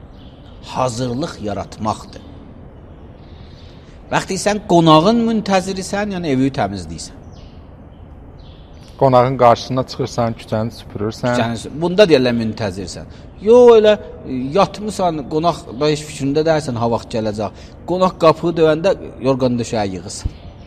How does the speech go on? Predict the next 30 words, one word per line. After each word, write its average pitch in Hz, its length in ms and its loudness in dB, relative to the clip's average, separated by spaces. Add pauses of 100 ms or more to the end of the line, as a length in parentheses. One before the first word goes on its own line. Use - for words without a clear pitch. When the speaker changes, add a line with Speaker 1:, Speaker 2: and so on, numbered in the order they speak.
(380)
Speaker 1:
Burada 139 280 -4
sən 156 180 -4
müntəzir 135 480 -4
deyilsən 131 480 -8
ki. - 140 -18 (560)
Qonaq 208 340 -4
gözləmirsən 117 640 -4
ki. - 160 -20 (220)
Qonaq 135 320 0
gözləyən 139 480 -2
çay 180 240 8
qoyar, 151 340 2
qonaq 123 300 -6
gözləyən, 123 500 -4 (360)
e, 117 100 -6
evi - 880 -6
Speaker 2:
Hazırlıq 127 260 4
Speaker 1:
təmizləyər, 151 480 2
Speaker 2:
görən. 123 220 2
Speaker 1:
hazırlıq. 113 420 -2 (320)
Hazırlıq 202 880 6 (120)
görən 202 340 8
müntəzirdir. 90 800 -8 (1400)
İmama 214 500 6 (140)
hazırlıq 151 580 2
görən, 123 400 -4
özünü 147 400 -4
amadə 127 640 0
eləyən 135 320 2
imamın 110 460 -2